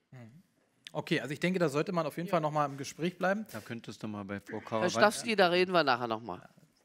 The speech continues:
Speaker 1: Sehr schön. Herr Minister, wie stehen Sie zu den nato-amerikanischen Militärtransporten, die durch die Lausitz mit dem Ziel Polen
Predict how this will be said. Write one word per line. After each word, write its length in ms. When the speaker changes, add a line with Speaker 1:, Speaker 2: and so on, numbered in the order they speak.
Speaker 1:
Sehr 180
schön. 220
Herr 120
Minister, 500
wie 180
stehen 440
Sie 400
zu 680
den 340
nato-amerikanischen 1000
Militärtransporten, 960
die 140
durch 220
die 120
Lausitz 560
mit 100
dem 140
Ziel 240
Polen 520